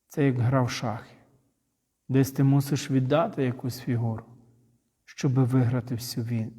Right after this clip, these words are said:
партію. Тож маємо навчитись перемагати через те, щоби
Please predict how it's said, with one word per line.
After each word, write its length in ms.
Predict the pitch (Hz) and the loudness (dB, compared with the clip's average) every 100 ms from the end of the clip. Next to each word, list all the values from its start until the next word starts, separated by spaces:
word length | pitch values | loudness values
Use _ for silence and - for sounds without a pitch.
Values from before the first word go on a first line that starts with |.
| - | -10
партію. 480 | 113 - - - _ _ _ _ _ _ _ _ _ _ _ _ _ _ _ _ | -10 -10 -18 -20 _ _ _ _ _ _ _ _ _ _ _ _ _ _ _ _
Тож 340 | - 131 - - - | -4 -4 -4 -12 -8
маємо 680 | - 143 170 175 151 139 131 | 0 4 6 6 4 2 0
навчитись 840 | 131 131 123 - 180 175 147 - - _ _ _ | 0 -2 -4 -6 -6 -4 -8 -10 -16 _ _ _
перемагати 840 | 165 151 143 131 123 120 120 - - - _ _ _ _ _ | 4 4 4 2 0 -2 -6 -10 -18 -20 _ _ _ _ _
через 360 | - - 131 127 | -8 -2 -2 -2
те, 220 | - 175 | -2 -2
щоби 460 | 175 - 131 123 | -2 -4 -2 0